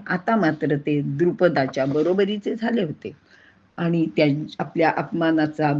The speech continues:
बदला त्यांनी घेतला होता. हे द्रोणाचार्य अतिशय पराक्रमी होते. यांनी वयाच्या नव्वदाव्या वर्षी महाभारत युद्धात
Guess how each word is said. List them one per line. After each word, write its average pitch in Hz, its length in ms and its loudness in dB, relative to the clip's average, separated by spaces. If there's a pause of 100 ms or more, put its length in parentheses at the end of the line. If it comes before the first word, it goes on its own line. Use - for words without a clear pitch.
बदला 160 360 0 (320)
त्यांनी 151 260 4
घेतला 139 360 -4
होता. - 360 -12 (1160)
हे 220 220 4
द्रोणाचार्य 180 880 0
अतिशय 143 420 -4
पराक्रमी 131 640 0
होते. 131 360 -4 (240)
यांनी 160 360 2
वयाच्या 151 580 0
नव्वदाव्या 156 760 0
वर्षी 143 400 0
महाभारत 151 880 -2
युद्धात 147 640 -4